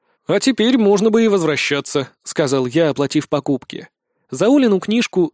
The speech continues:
тоже я отдал деньги, а она не возражала. «Хорошо, поехали», — вздохнула она.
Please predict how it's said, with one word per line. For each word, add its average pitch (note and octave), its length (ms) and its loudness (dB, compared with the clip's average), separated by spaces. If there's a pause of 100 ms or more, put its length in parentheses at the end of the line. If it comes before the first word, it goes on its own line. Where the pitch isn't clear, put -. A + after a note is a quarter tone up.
(120)
тоже D3 280 2
я B2 240 -2
отдал B2 320 -4
деньги, A#2+ 420 -10 (200)
а G3 160 0
она C#4+ 120 2
не A#3+ 100 2
возражала. C3 600 -2 (720)
«Хорошо, G#3+ 400 0
поехали», — C#3+ 560 -2 (160)
вздохнула D3 600 -2
она. B2+ 280 -10